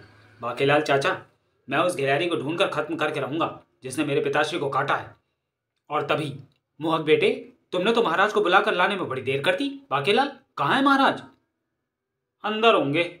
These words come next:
मैं देखता हूँ। <laughs> मैं भी नहीं रोकूंगा। <laughs> सेनापति तेजी के साथ कक्ष में प्रवेश कर गया।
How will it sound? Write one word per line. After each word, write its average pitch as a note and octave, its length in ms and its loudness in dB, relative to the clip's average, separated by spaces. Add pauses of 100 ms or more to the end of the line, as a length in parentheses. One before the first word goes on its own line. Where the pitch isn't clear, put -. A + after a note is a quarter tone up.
मैं E3+ 200 4
देखता D3 280 0
हूँ। D#3+ 280 0
<laughs> D#3 600 -4 (500)
मैं C3 200 -2
भी D3 120 -2
नहीं C#3 140 0
रोकूंगा। B2 540 -2 (200)
<laughs> - 0 - (2750)
सेनापति G#3+ 500 2
तेजी E3+ 280 0
के G#3+ 80 0
साथ G3+ 140 2
कक्ष F3+ 300 -2
में F#3+ 140 -4
प्रवेश D3 280 0
कर B2+ 140 -4
गया। A2 260 -10